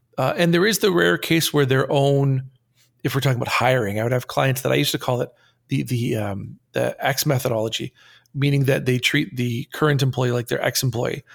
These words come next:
So they might be like, "Do you like to show up on time?" So they're, they might broadcast concerns and that might, might do it, but the gut was still the same. So they would still have the, like, "I don't know about this person." And I would say, like, "What is it?" And then dig in from there.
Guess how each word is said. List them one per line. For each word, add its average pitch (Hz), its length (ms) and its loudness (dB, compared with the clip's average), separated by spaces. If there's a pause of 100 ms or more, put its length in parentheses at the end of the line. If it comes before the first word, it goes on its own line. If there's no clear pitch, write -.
(140)
So - 140 -2
they 147 100 4
might 151 160 4
be 139 100 2
like, 131 260 0
"Do 127 100 -6
you 143 120 4
like 151 160 2
to - 80 -2
show 123 180 2
up 110 100 -6
on 135 140 2
time?" 139 320 0 (220)
So - 140 0
they're, 156 200 6
they 151 140 2
might 160 240 2
broadcast 135 840 2 (220)
concerns 135 880 0 (420)
and 131 200 2
that 143 160 2
might, 131 320 0
might 127 220 -2
do 208 140 4
it, 139 120 2
but 127 120 -2
the 143 80 2
gut 185 320 0
was 147 120 2
still 123 240 0
the 107 100 -6
same. 101 340 -6 (380)
So - 140 -2
they 147 100 4
would 139 120 2
still 170 180 2
have 143 260 0
the, 139 160 2
like, 127 280 -2 (360)
"I 127 60 -2
don't 170 120 0
know 180 100 2
about 160 200 0
this 139 140 -2
person." 135 420 0
And 127 120 -2
I 139 60 -2
would 143 100 -4
say, - 120 -4
like, 143 160 -6
"What 156 120 0
is 226 140 -4
it?" - 140 -8 (420)
And 147 120 2
then 147 240 2 (440)
dig 160 260 6
in 143 140 4
from 123 180 -2
there. 98 260 -4